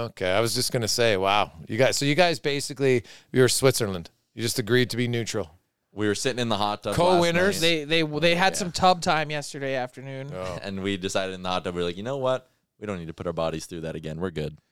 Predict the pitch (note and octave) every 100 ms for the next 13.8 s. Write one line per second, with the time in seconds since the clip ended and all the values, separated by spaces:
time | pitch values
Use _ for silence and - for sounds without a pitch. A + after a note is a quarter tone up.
0 | _ _ _ - B2+ - _ _ _ _
1 | _ _ _ _ G2+ G#2 - D2+ E2+ G2+
2 | - - _ _ _ - G#2 A2 F#2+ E2+
3 | G2 D#3 C3+ - - - - - E3+ F#3
4 | C3+ - D#3+ F#3 E3 G#3 G4 - G3 -
5 | - A#2+ G2+ A#2 - - _ _ _ _
6 | - C3 - B2 A#2+ B2 C#3+ C#3 C#3 C3+
7 | A#2+ - B2+ A#2+ A2+ C#3+ D3 C#3 - C3+
8 | D3+ C#3+ E3+ D#3 E3 E3 D#3+ A#2+ G3+ A#3
9 | A#3 - G#3 F3+ E3+ D3 D3+ E3+ D#3+ F#3+
10 | - F#3 F#3+ D#3+ D#3 D#3 D#3+ D#3 - -
11 | - - E3 D#3 D#3 D3 D3 C#3 D#3 C3+
12 | C#3 B2 B2 B2 C3 B2 A#2 C3+ B2+ B2
13 | B2+ - C3 A#2 - A#2 A2 A2